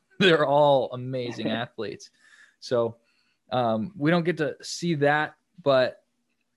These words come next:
Speaker 1: like you said, content creation is, is off the charts. I remember at the beginning of, um, when M L B was canceled last year, um, they had, what was it called? The Players Tournament or something like that. And
Speaker 2: Mm-hmm.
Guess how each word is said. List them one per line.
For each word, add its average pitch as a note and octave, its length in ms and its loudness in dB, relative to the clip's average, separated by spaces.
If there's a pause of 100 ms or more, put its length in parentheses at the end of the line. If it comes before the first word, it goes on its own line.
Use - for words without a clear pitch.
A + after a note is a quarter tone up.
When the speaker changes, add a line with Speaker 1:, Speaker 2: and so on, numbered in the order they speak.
(140)
Speaker 1:
like C3+ 220 -4
you C3 60 -12
said, B2+ 260 -4
content B2 440 -8
creation A2+ 460 -8
is, G2+ 300 -14
is A#2+ 160 -10
off A2 240 -8
the A#2 80 -6
charts. A#2+ 400 -4
I - 60 -8
remember B2 580 -4 (580)
at A2+ 80 -14
the - 60 -20
beginning C3 460 -6
of, A2+ 540 -4 (920)
um, A2+ 420 -10 (220)
when B2+ 180 -8
M C3 160 -4
L C3 120 0
B B2+ 280 -2
was C3 160 -2
canceled A2+ 460 -10
last B2+ 400 -6
year, G2 260 -8 (540)
um, G2 260 -10
they A#2+ 160 -2
had, A#2 560 -2 (500)
what A#2+ 160 -14
was A#2 120 -18
it F#2 80 -20
called? G2+ 240 -18
The G#2+ 80 -16
Players B2 340 -6
Tournament C#3+ 460 -8
or C#3 40 -12
something D3 360 -8
like D3 200 -8
that. D3 340 -2 (420)
And A#2 420 -4
Speaker 2:
Mm-hmm. - 140 -18